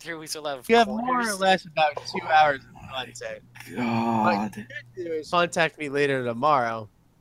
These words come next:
Speaker 3: Can I contact you later tomorrow?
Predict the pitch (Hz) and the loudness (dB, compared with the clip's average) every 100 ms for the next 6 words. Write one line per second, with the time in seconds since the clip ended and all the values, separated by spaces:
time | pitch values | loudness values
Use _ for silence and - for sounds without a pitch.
0 | _ _ _ _ _ _ _ _ _ _ | _ _ _ _ _ _ _ _ _ _
1 | _ - 117 123 131 127 139 131 131 127 | _ 2 6 6 4 4 4 6 4 4
2 | 135 123 123 127 - 135 135 135 139 | 4 4 2 0 0 -2 -2 -2 -4